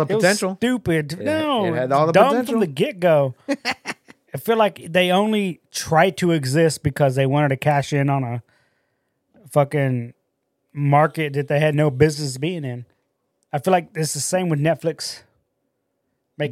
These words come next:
Speaker 1: Doing
Speaker 2: games.
Speaker 1: games.
Speaker 2: It's like they're just trying to cash in on a market they just shouldn't be a part of. Like, you do one thing well, bro. You stream
Speaker 1: You know what? I would
Speaker 2: things.
Speaker 1: I would get,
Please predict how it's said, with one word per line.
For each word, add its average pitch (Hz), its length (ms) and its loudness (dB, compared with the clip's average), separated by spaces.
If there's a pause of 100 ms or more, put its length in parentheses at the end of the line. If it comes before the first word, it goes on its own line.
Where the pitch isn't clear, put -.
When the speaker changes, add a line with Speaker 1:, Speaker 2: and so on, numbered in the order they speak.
Speaker 1:
Doing 117 100 -2
Speaker 2:
games. 139 500 -2
Speaker 1:
games. - 20 -20 (560)
Speaker 2:
It's - 120 -18
like 135 120 -6
they're 143 120 -4
just 143 200 -8
trying 190 120 -4
to 147 80 -4
cash 165 380 -4
in 165 140 -2
on 151 120 -2
a 139 60 -4
market 143 460 -2
they 139 120 -2
just 135 340 -8 (320)
shouldn't 147 380 -8
be 151 120 0
a 139 40 2
part 139 300 2
of. 135 280 -4
Like, 131 220 -10
you 156 160 -8
do 190 180 0
one 170 240 2
thing 147 240 2
well, 135 280 2
bro. 110 360 -8 (600)
You 135 100 -10
stream 156 800 -2
Speaker 1:
You 147 100 -8
know 170 120 -2
what? 160 280 -2
I 123 120 2
would 151 220 -2 (240)
Speaker 2:
things. 113 520 -4
Speaker 1:
I 131 100 2
would 156 260 0
get, 143 320 -2